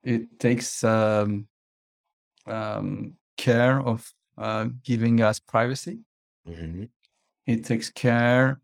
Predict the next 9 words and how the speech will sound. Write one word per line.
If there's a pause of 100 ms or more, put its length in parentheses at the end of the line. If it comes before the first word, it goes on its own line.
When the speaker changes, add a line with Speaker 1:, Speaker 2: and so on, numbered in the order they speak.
Speaker 1:
of,
uh,
giving
us
means
to,
uh, (420)
have
a,